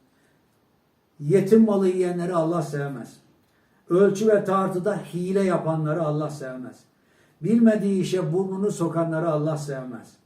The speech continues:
Kibirli, gururlu davranan, insanlara hakir görenleri Allah sevmez. Nereden çıkardık bunu işte? İsra suresi yirmi iki ile otuz sekizinci ayetler arasında bunu anlatıyor.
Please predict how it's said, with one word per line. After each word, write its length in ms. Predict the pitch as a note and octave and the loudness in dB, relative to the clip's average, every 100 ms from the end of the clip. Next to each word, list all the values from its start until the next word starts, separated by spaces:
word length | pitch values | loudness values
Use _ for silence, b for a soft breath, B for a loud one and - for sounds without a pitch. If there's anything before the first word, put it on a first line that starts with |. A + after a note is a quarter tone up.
| b b b b _ | b b b b _
Kibirli, 520 | - F#3 G3+ G3 F#3+ | -8 -2 0 2 0
gururlu 600 | D3 F3 F#3+ F#3+ G3+ E3+ | 2 2 2 4 2 2
davranan, 640 | F3+ F3 E3+ F3 F3+ D3 - - _ | 0 0 0 -2 -2 -4 -8 -18 _
insanlara 520 | E3 D#3 E3+ F3+ F3 | -8 -4 -4 -2 0
hakir 340 | D3+ D3+ F#3+ D#3+ | -2 0 -2 0
görenleri 440 | D3+ C#3+ C3 B2 | 0 -2 -6 -10
Allah 440 | D#3 D#3+ F3+ F#3 B B B | -6 -2 -2 -4 B B B
sevmez. 540 | - D#3+ D3+ C#3+ - B B B - | -6 -2 0 -2 -6 B B B -6
Nereden 400 | E3+ A3+ A#3 A3 | 0 2 2 2
çıkardık 480 | D#3+ F#3 D#3+ D3 D3 | 0 -2 -2 -2 -4
bunu 120 | D#3 | -4
işte? 260 | D3+ A3+ A3+ | -4 -6 -6
İsra 400 | D#3+ E3+ G#3+ G#3+ | -6 0 2 2
suresi 400 | E3 D#3 D3 F3 | 0 -2 -2 -4
yirmi 260 | F3+ F#3+ | -2 -2
iki 160 | F#3 A3 | -2 -2
ile 60 | |
otuz 220 | F3 D#3 - | -2 -4 -6
sekizinci 440 | E3+ F3 G3+ F#3+ | -6 -4 -2 0
ayetler 380 | D#3 D#3 D#3 D3 | 0 0 -4 -6
arasında 340 | C#3+ C#3+ A3 | -6 -4 -4
bunu 120 | E3+ | -4
anlatıyor. 440 | D3 B2+ A#2+ A#2+ | -4 -6 -10 -14